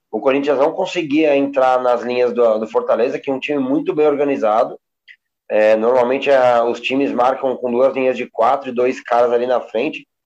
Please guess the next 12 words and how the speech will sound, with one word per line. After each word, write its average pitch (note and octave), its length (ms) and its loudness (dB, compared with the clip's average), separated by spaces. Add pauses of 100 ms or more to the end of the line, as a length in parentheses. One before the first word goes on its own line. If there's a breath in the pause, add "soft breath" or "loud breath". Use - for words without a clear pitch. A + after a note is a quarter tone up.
(240)
O G#2+ 80 -4
Fortaleza, B2+ 680 2
e C3 80 2
eu B2+ 100 2
tive C3+ 160 -4
uma B2+ 160 2
visão A#2+ 320 0
privilegiada A#2 720 0
hoje, C#3+ 260 2
eu B2 80 0
fiquei A#2+ 280 -4
num, A#2+ 400 -2